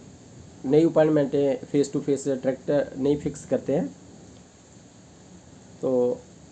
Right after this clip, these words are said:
अब ऐसा है कि Monday को हमारा online ओपीडी है, तो एक नंबर लिखिए जो online दिखाना चाहते हैं। वैसे तो बहुत सारे पुराने यहाँ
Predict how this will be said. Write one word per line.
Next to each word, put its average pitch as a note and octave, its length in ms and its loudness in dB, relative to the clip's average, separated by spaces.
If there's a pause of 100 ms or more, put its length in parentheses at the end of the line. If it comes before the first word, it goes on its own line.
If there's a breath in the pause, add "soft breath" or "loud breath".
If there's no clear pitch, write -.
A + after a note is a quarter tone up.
(120)
अब D3 120 2
ऐसा D3 260 2
है E3+ 100 0
कि F3 200 -4 (280)
Monday C#3+ 360 4
को E3+ 140 2
हमारा D#3 300 4
online C#3+ 480 2
ओपीडी C#3 320 2
है, A3 140 2 (1080)
तो B2 360 -2 (800)
एक D3 260 2
नंबर C#3 400 4
लिखिए D#3+ 340 0
जो D#3 280 2
online C3+ 360 2
दिखाना C#3 300 0
चाहते C#3 300 0
हैं। G#3+ 220 -2
वैसे C#3 260 2
तो F#3 140 0
बहुत E3 220 4
सारे E3 160 2
पुराने D3 500 2
यहाँ C3+ 280 -2